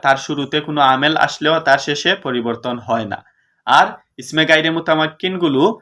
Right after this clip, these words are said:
মাবনি আসলের মতোই কাজ করে, অর্থাৎ ইসমে গায়রে মুতামাক্কিনও শব্দে ব্যবহৃত হলে তার শেষে কোনো পরিবর্তন হয় না। এই কারণেই ইসমে গায়রে মুতামাক্কিন বলা হয় যা মাবনি আসলের সাথে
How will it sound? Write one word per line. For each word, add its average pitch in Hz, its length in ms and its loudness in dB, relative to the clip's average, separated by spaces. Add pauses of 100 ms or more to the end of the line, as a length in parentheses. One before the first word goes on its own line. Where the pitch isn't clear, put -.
(140)
মাবনি 139 360 4
আসলের 170 400 2
মতোই 170 320 -2
কাজ 120 320 2
করে, 110 340 -2 (220)
অর্থাৎ 156 360 2
ইসমে 151 260 -4
গায়রে 151 220 4
মুতামাক্কিনও 147 680 -2
শব্দে 170 360 -2
ব্যবহৃত 151 420 -2
হলে 139 360 4 (280)
তার 131 140 2
শেষে 151 340 -2
কোনো 165 280 -6
পরিবর্তন 127 640 -4
হয় 113 280 0
না। 113 280 2 (200)
এই 135 120 -2
কারণেই 156 500 4
ইসমে 151 280 -4
গায়রে 139 220 2
মুতামাক্কিন 135 580 -6
বলা 123 240 2
হয় 131 240 4 (240)
যা 131 160 4
মাবনি 131 360 2
আসলের 147 420 0
সাথে 165 360 -2